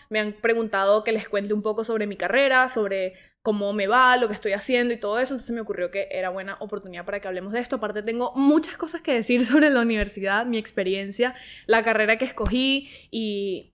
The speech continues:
cómo pienso sobre eso ahorita, ¿ok? Entonces, bueno, creo que es algo que les puede ayudar si están ahorita, a lo mejor en un momento en el que van a escoger la carrera que van a estudiar, o que ya la estudiaron o la están estudiando y se sienten un poco confundidos. Esto es un buen episodio. Yo,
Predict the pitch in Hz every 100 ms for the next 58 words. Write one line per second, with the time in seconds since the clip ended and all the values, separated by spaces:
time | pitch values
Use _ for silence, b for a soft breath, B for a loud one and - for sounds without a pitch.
0 | - 262 277 294 302 294 269 214 196 196
1 | 214 180 - 214 262 - 208 196 214 165
2 | - - - _ _ - - - 233 277
3 | 262 262 262 233 214 220 233 240 254 208
4 | 196 208 214 240 247 B B B - 247
5 | 254 240 254 277 285 269 262 277 285 269
6 | 247 214 220 214 208 202 208 220 269 302
7 | 311 311 294 285 294 269 277 - 262 277
8 | 285 277 220 208 202 220 - 262 254 254
9 | 262 240 196 - 196 196 240 226 226 226
10 | 233 - 196 196 196 196 190 208 214 220
11 | 220 202 180 196 220 233 - _ _ -
12 | - - 214 185 185 190 - 101 - _
13 | B B B B B B B _ _ _
14 | _ _ _ 233 247 277 294